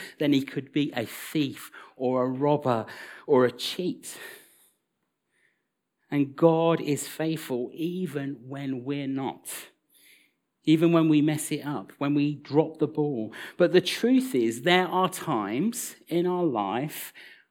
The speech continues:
when God doesn't feel like he's faithful, of our life where we're not sure.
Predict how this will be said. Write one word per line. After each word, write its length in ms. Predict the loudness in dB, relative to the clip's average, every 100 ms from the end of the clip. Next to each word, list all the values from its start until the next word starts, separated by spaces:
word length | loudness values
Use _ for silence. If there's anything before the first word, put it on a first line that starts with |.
| _
when 320 | 0 0 -2
God 340 | -2 -2 -2 -6 -12 -2
doesn't 360 | -2 0 -4
feel 580 | -4 -2 -2 0 -4 -10 _ _ -8
like 220 | -8 -8
he's 260 | -10 -12 -10
faithful, 500 | -12 -12 -14 -20 -20 _ _ _ _ _ _ _ -20 -20 -20 -20 -20 _ -2
of 180 | 2 4
our 200 | 6 4
life 840 | 4 6 6 4 0 -4 -10 -14 -18 -20 _ _ -4
where 200 | -2 0
we're 120 | 2
not 280 | 2 0 -4
sure. 540 | -4 -2 -4 -6 -12